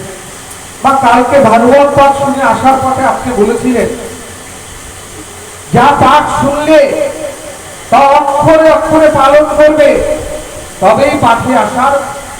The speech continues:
সার্থক। তাই না উনি পাঠক বলেছিলেন,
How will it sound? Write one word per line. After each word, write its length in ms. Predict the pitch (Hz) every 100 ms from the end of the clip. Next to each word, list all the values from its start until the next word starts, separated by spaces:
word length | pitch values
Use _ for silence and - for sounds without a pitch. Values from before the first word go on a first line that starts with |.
| - - - - -
সার্থক। 360 | 226 240 214 202 196 - - - - - - - - - -
তাই 200 | 269 262
না 80 | 269
উনি 260 | 262 262 262
পাঠক 360 | 233 226 247 285
বলেছিলেন, 520 | 233 277 294 262 196